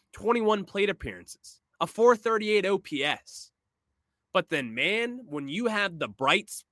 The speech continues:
light on him against Team U S A, the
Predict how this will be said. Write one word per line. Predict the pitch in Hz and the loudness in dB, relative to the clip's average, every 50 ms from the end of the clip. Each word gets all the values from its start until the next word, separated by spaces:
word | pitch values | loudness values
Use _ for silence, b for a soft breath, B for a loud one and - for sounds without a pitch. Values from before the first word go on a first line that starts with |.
| _ _ _ _ _ | _ _ _ _ _
light | 135 135 151 165 190 208 - _ | -4 2 2 2 2 2 -2 _
on | - 156 139 113 101 | -4 -4 -4 -4 -6
him | 92 92 98 - _ _ _ _ _ _ _ _ - | -10 -16 -20 -20 _ _ _ _ _ _ _ _ -8
against | 160 160 170 151 131 - - - | -4 -2 -2 -2 -4 -8 -14 -12
Team | - 220 233 240 226 | -8 -6 -6 -6 -4
U | 233 240 226 226 | -2 0 0 2
S | 214 202 - - | 0 0 0 -2
A, | 196 147 135 123 113 113 _ _ _ _ _ _ - | -2 0 0 -2 -4 -8 _ _ _ _ _ _ -4
the | 180 165 | -4 -4